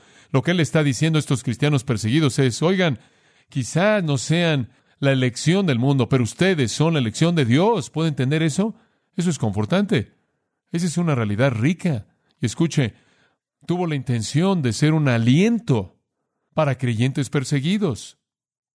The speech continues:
Ahora, conforme vemos más de cerca esto, quiero darle una pequeña lista de los elementos de la elección. Veamos qué tan lejos llegamos. Número uno,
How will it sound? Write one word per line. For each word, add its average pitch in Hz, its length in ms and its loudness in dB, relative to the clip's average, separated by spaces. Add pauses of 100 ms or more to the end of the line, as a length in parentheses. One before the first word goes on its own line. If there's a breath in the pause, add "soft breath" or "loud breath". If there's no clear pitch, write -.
(600)
Ahora, 143 160 0
conforme 147 400 -2
vemos 147 360 -2
más 123 160 0
de 117 100 -2
cerca 113 420 -2
esto, 107 480 -2 (640)
quiero 180 220 -2
darle 139 280 0
una 131 140 0
pequeña 120 320 -2
lista 117 420 0
de 107 160 0
los 104 220 0
elementos 113 800 2
de 110 100 -2
la 101 80 0
elección. 98 560 0 (360)
Veamos 135 400 -2
qué 123 120 -4
tan 107 220 -4
lejos 107 320 -2
llegamos. 98 640 -6 (460)
Número 139 300 -2
uno, 120 340 -4